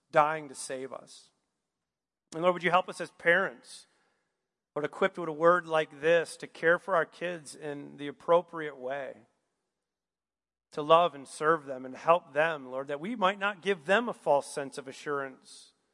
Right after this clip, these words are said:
just because we don't want to believe that they might not actually be saved. But Lord, where they are actually saved, Lord, help us to encourage. And Lord, I pray that you'd bless the remainder of our day today.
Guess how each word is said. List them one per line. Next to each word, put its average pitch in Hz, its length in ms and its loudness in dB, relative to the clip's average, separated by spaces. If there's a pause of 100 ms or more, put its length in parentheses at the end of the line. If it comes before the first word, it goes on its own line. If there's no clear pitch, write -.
(600)
just - 180 -12
because 165 260 -6
we 165 80 -6
don't 170 160 2
want 175 140 2
to 170 40 -4
believe 160 540 -6
that 147 160 0
they 147 60 -6
might 151 220 -4
not 160 200 -4
actually 160 360 -4
be 156 140 -10
saved. 151 460 -6
But 131 160 -6
Lord, 147 200 -4
where 160 140 0
they 170 160 4
are 196 220 4
actually 156 320 -6
saved, 160 320 -4
Lord, 180 140 0
help 208 160 0
us 269 120 -8
to 262 140 -8
encourage. 240 880 -2 (2500)
And 165 80 -4
Lord, 190 100 4
I 185 40 0
pray 202 200 0
that 202 80 -2
you'd 185 180 -10
bless 180 280 0
the 185 100 -10
remainder 175 380 -6
of 175 100 -4
our 180 120 0
day 180 180 -4
today. 120 280 -12